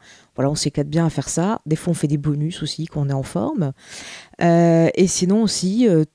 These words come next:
toutes les semaines, on fait, euh, Comics Discovery, qui est là animé par James,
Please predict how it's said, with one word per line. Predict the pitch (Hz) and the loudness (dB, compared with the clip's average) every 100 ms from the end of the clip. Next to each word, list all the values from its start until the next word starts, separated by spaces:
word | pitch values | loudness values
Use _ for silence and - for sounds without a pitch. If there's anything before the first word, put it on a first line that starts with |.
| - | -6
toutes | 214 185 | -6 0
les | 180 | -2
semaines, | - 180 185 226 214 | 0 0 0 0 2
on | 170 156 | 2 0
fait, | - 165 156 | 0 2 2
euh, | 143 143 | 2 0
Comics | 180 185 175 | 2 2 0
Discovery, | 175 - 160 170 175 | 0 0 2 2 0
qui | - 160 - | -2 -2 0
est | |
là | 165 165 | 0 0
animé | 156 160 156 151 | 0 0 2 2
par | 139 147 | 0 0
James, | 165 240 | 0 -2